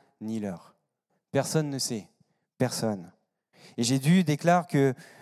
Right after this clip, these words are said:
euh, ses disciples, non seulement ne connaissent pas le moment de son retour,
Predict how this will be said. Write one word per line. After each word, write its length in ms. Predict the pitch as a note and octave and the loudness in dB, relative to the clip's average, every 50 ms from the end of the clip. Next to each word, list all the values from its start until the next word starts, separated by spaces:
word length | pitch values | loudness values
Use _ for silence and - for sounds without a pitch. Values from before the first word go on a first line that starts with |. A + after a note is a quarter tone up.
| - - C3 | -6 0 4
euh, 280 | B2+ B2 B2 A#2 A#2 | 4 4 4 4 2
ses 280 | A2+ - - - D#3 D3 | 0 0 2 4 2 2
disciples, 540 | C#3+ D3 C#3+ - - E3 F3+ F#3 - - C#3+ | 2 0 -2 0 2 4 2 2 2 0 0
non 200 | D3 E3+ F#3 E3+ | 0 2 2 4
seulement 400 | - - F3 E3+ E3+ E3+ F3 E3 | 4 4 4 4 4 4 4 4
ne 120 | D3 C3+ | 2 0
connaissent 600 | A#2+ - - C#3 C#3 C#3+ C3+ B2 - - - - _ _ _ _ | 0 2 2 2 2 2 0 -2 -2 -4 -8 -10 _ _ _ _
pas 140 | - D3 D#3+ | 4 4 6
le 120 | E3 D#3+ D3+ | 6 6 4
moment 480 | C#3+ C#3 C#3 C3 B2+ B2 C3+ D3+ E3 D3+ | 4 2 2 4 4 4 4 2 -2 -4
de 100 | C3+ B2+ | -6 -4
son 200 | A#2+ - C3+ B2+ | -4 -2 0 2
retour, 480 | A#2+ A#2+ A#2 - C3+ C#3+ E3 D#3 - | 2 0 0 2 0 0 0 0 -2